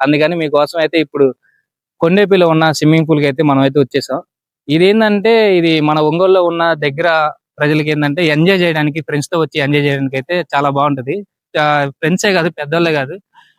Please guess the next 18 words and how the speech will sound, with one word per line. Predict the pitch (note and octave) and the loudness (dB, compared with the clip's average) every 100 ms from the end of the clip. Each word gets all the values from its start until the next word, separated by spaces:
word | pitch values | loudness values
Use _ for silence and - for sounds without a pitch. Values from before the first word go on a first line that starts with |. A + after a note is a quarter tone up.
| _ _ | _ _
పిల్లలకు | F#3 A#3 A#3+ G#3+ | 0 2 2 2
కూడా | A3 G#3 F3+ | 0 0 0
వచ్చి | - G#3 G3+ - _ _ _ - | -2 -2 -2 -6 _ _ _ -6
ఎంజాయ్ | D3 F3+ G3 | 0 2 2
చేసే | F#3 F3 E3+ | 2 0 0
విధంగా | E3+ E3+ F3+ | 0 0 0
వీళ్ళైతే | D#3 D#3 D3+ G3+ G3+ F3 D3 C#3 | 0 0 0 0 2 2 -2 -2
తయారు | D3 D3+ D#3 | -2 0 -2
చేశారనమాట. | D3+ C3 C3 B2 D#3 G#3 - D3+ | 0 0 0 0 -2 -4 -4 -6
ఎప్పటికప్పుడు | D3+ G3 F#3+ F3+ A3 A#3 A3 G3 F3 E3 D3+ | -2 0 0 0 0 2 4 2 0 -2 -2
వాటర్ | D#3+ F3+ F3+ | 0 -2 -2
ఫిల్టర్ | E3 D#3+ | -2 0
అవుతుంది, | D#3 C#3 D3 E3 F#3+ - _ C#3 | -2 -2 -4 -2 -4 -10 _ 0
ఎంజాయ్‌మెంట్ | D#3+ F3 D#3+ D3 | 0 0 -2 -2
బాగుంది, | C#3+ C#3+ D#3 D3 | 0 0 0 0
వాటర్ | C#3+ C#3+ D#3 | 0 -2 -2
బాటిల్ | D#3 C#3+ D3 | -4 -4 -8
ఉన్నాయి, | C#3+ D3+ | -6 -6